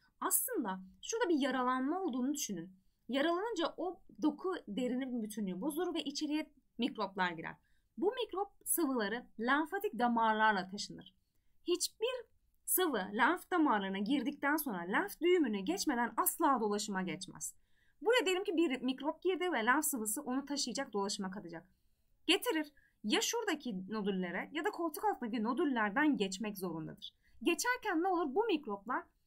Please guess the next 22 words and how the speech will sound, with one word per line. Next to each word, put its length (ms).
B 300
lenfosit, 600
T 220
lenfosit 480
ve 160
plazma 320
hücrelerine 340
takılırlar. 580
Örnek 300
veriyorum, 220
mesela 300
kedi 340
tırmığı 600
bir 280
hastalığı 400
ol-, 380
bir 120
hastalık 400
var, 180
kedi 220
tırmığı 380
diye. 260